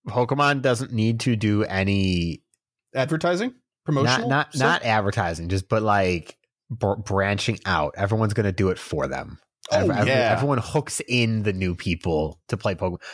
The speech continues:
Speaker 1: No one sees an ad for a Pokemon game and goes, "Oh, I should play that." They always have a friend say, "Hey, you should play that."
Speaker 2: Right, right. Yeah. Like, "Hey, man, I need you to play the other version 'cause I need you to train me three Pokemon." You're like, "Yeah, sure. It'll take me twenty minutes." And they're like,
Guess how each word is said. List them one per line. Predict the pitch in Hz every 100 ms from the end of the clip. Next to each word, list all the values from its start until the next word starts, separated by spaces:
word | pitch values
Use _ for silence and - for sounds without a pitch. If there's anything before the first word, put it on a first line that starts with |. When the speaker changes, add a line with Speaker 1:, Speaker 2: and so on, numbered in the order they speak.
| -
Speaker 1:
No | 127 196
one | 240 214 170 - _
sees | - - 147 147
an | 131 120
ad | 101 98 107 107
for | 110
a |
Pokemon | 90 101 104 113 113
game | 110 113 117
and | 107
goes, | 101 98 -
"Oh, | 113
I | 104 95
should | 107 -
play | 104 90
that." | 76 67 76 _ _ _ _ _ _ _ _ -
They | 107 104 -
always | 120 147 160 147
have | - 117 107
a | 95
friend | - 110 104 98
say, | 101 85 80
"Hey, | - 95
you | 82 82 87
should | - 82
play | - 85 71
that." | - - - - _
Speaker 2:
Right, | 175 180 - - _
right. | 131 117 - _
Yeah. | 123 104 - -
Like, | - 143
"Hey, | 170 196
man, | 160 147
I | 151
need | 156 -
you |
to | 147
play | 147
the | 135
other | 131
version | 127 123 131
'cause | 117
I |
need | 113 120
you | 123
to |
train | 113 123 110
me |
three | 104 - 120
Pokemon." | 117 110 107 101 - 110
You're | 151
like, | 190 190
"Yeah, | 277
sure. | 233 - 185
It'll | 170 165
take | 185
me | 151
twenty | 113 147 143
minutes." | 156 208 208
And |
they're | 185
like, | 190 185